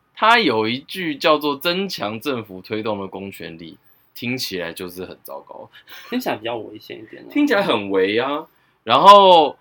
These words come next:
Speaker 2: 但是因为某种程度来讲，如果是针对于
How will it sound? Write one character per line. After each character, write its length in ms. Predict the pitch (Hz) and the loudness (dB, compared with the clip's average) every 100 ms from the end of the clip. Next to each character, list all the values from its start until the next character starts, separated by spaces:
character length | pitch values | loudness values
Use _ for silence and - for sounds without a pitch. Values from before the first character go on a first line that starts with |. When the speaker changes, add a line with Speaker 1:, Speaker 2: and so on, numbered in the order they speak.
| - | -6
Speaker 2:
但 140 | 262 | -4
是 160 | 262 254 | -2 0
因 100 | 254 | 0
为 80 | 208 | 0
某 200 | 143 175 | -2 -2
种 180 | 139 | -4
程 160 | 127 127 | -6 -8
度 120 | 160 | -6
来 120 | 127 120 | -6 -6
讲， 220 | 120 104 | -8 -12
如 160 | 113 139 | -8 -4
果 100 | 127 | -4
是 260 | - 131 120 _ _ _ | -6 -10 -12 _ _ _
针 200 | 170 185 | -4 -2
对 180 | 180 | -4
于 140 | 135 | -4